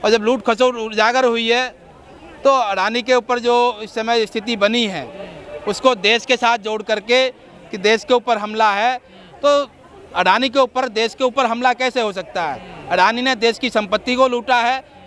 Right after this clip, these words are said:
सरकार ने लुटवाया है। अडानी को बचाने के लिए पूरी सरकार आज उनके साथ खड़ी है। अडानी को गिरफ्तार किया जाना चाहिए, उस पर मुकदमे दर्ज होने चाहिए,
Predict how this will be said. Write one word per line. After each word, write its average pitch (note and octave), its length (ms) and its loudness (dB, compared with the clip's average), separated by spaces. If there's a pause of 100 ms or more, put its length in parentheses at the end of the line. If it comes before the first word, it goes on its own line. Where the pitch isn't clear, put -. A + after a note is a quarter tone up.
सरकार G#3+ 360 2
ने B3 140 -4
लुटवाया A#3 480 2
है। B3 280 0 (460)
अडानी G#3 340 0
को B3+ 160 2
बचाने A#3 400 -2
के B3 120 -6
लिए B3 160 -2
पूरी B3 220 -4
सरकार A3 400 0
आज A#3+ 160 0
उनके A#3+ 200 -6
साथ A#3 200 0
खड़ी A#3+ 360 -4
है। B3+ 240 0 (420)
अडानी A3 320 2
को C4 320 2 (260)
गिरफ्तार A#3 380 0
किया B3 200 0
जाना A#3+ 280 -2
चाहिए, A#3+ 300 -4
उस B3 120 0
पर B3 140 -2
मुकदमे A3 400 -2
दर्ज A#3 220 2
होने A#3 200 -4
चाहिए, A#3+ 420 0